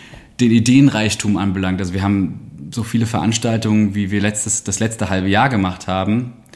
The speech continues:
äh, auch zwanzig einundzwanzig, man will's kaum glauben, haben wir noch nie gemacht. Also es waren wirklich so, so unendlich viele Veranstaltungen, die wir gemacht haben. Spielplatz der Kulturen, hatten wir die Antilopengang da und Lea und Konstantin Wecker und total viele Sachen, die wir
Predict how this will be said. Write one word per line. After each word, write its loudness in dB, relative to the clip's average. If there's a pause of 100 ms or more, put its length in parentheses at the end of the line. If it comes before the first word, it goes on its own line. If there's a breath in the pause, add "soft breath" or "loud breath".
(420 loud breath)
äh, -2
auch -4
zwanzig 0
einundzwanzig, 4
man 2
will's 0
kaum 0
glauben, 0
haben 0
wir 0 (160)
noch 0
nie 8
gemacht. 0
Also -6
es -4
waren 2
wirklich -2
so, 2
so 2
unendlich 0
viele 0
Veranstaltungen, -2
die -2
wir 0
gemacht -2
haben. -4
Spielplatz 0
der -2
Kulturen, 2
hatten -4
wir 0
die -4
Antilopengang 0
da -2
und 0
Lea 2
und -2
Konstantin -2
Wecker -2
und -4
total -4
viele 0
Sachen, -2 (840 loud breath)
die 4
wir 4